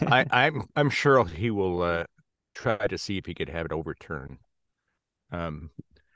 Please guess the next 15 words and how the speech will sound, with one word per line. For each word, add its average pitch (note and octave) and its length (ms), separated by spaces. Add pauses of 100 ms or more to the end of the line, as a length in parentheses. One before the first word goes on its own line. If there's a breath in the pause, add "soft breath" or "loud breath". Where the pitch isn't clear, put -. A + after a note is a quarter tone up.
(200)
but A2+ 120
the - 80
part F#3 280
that A#2 200
stinks - 960
is, A#2+ 340
and A#2+ 140
the A2+ 160
N D3 80
F - 160
L B2+ 220
is A2 240
notorious G#2+ 800
for F#2+ 160
this. E2+ 280